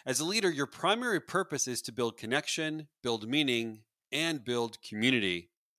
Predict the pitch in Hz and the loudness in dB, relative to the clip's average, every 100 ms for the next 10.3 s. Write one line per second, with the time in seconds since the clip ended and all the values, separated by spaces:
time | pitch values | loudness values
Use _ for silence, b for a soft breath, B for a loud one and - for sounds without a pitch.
0 | _ B B B - 110 147 170 - 127 | _ B B B -8 0 0 0 0 0
1 | 117 120 113 127 127 120 - 127 165 185 | 0 0 -2 -2 -2 -2 -2 0 2 2
2 | 165 135 123 131 123 104 - 165 190 - | -2 -4 -2 2 2 -2 -4 -2 -2 2
3 | 147 135 123 110 - 196 165 131 127 B | 4 4 4 -4 -2 2 4 4 0 B
4 | B - 127 - 202 240 180 131 123 - | B -8 -6 -4 2 2 2 2 2 0
5 | 120 110 - 123 120 110 - 127 131 131 | 0 0 0 -4 -4 -8 -10 -2 0 2
6 | 127 123 110 110 120 151 147 147 160 139 | 2 0 2 4 6 4 0 0 0 2
7 | 175 196 - - - _ _ 135 123 127 | 0 0 -2 -4 -8 _ _ 0 0 -2
8 | 110 135 - 131 143 - 170 175 - 117 | 0 0 0 -2 -2 -2 -4 -4 -6 -8
9 | 117 101 107 120 127 131 131 139 - 104 | -8 -6 -4 -2 -4 -6 -12 -12 -8 -8
10 | 95 85 | -6 -10